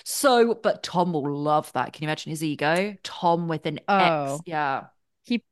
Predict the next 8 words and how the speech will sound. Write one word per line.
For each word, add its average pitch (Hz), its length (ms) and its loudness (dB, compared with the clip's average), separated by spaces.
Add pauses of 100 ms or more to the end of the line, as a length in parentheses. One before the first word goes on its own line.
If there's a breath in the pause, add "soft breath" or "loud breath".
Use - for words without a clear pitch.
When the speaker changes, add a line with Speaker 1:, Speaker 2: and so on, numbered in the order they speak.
(100)
Speaker 2:
probably 180 320 0
tells 170 320 -4 (100)
everyone 160 420 -2
that. 147 320 -6 (260)
Yeah. 170 240 -4 (1160 soft breath)
Speaker 1:
Too - 180 -18
Speaker 2:
Uh, 202 420 6 (160)
Speaker 1:
much. - 160 -6